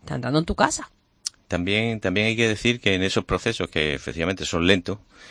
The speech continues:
Speaker 2: eh, también el, el, el procedimiento y el legislador arbitra, mm, eh, soluciones provisionales. Me estoy hablando de las medidas cautelares.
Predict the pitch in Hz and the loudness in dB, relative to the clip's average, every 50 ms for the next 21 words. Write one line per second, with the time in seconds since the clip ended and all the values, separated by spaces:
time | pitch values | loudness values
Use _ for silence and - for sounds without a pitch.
0 | - - - _ - - 82 76 73 73 73 71 69 67 67 67 64 64 67 65 | -20 -20 -20 _ -4 -2 -2 -2 0 -2 -2 -2 -2 -2 -2 -4 -4 -4 -6 -8
1 | - 65 62 60 60 69 71 71 71 76 76 76 78 78 76 76 80 - - 78 | -4 -4 -4 -4 -2 -4 -4 -2 -2 -2 -4 -2 -4 -4 -4 -4 -4 -2 -2 -2
2 | 76 76 73 76 71 - - - 67 64 - - 60 57 - 60 60 - 90 104 | -2 -4 -6 -8 -10 -10 -8 -6 -6 -8 -8 -12 -14 -12 -10 -6 0 2 2 2
3 | 98 - - 87 90 87 85 82 80 82 82 87 85 85 82 80 85 90 98 101 | 2 0 -2 -2 -2 -2 -2 -2 -4 -2 -2 -2 -2 0 0 0 0 0 0 0
4 | 92 80 69 71 76 71 - 82 82 87 92 98 95 - - - 80 78 76 73 | -2 -2 0 -2 -2 -2 0 0 2 4 4 2 0 -2 -6 -6 -6 -6 -6 -8
5 | 69 50 - 71 69 85 - - - 67 64 64 64 - - 62 64 67 67 73 | -8 -8 -8 -8 -8 -8 -8 -8 -6 -6 -8 -8 -10 -10 -10 -8 -8 -6 -4 -4
6 | 82 87 87 90 92 87 80 - _ - - 71 69 - - - 57 69 92 98 | -2 -2 -2 -2 -2 -4 -4 -8 _ -4 -4 -4 -2 -4 -4 -4 0 2 2 2
7 | 78 62 58 - - - - 62 58 60 - 71 71 76 78 82 82 90 90 80 | 2 0 -4 -10 -18 -14 -12 -12 -12 -8 -4 -2 -2 -2 0 0 0 0 0 0
8 | 82 78 80 78 71 - 76 65 67 65 73 92 92 80 65 64 | -2 -4 -2 -4 -2 -4 -4 -6 -2 2 4 6 6 6 2 -2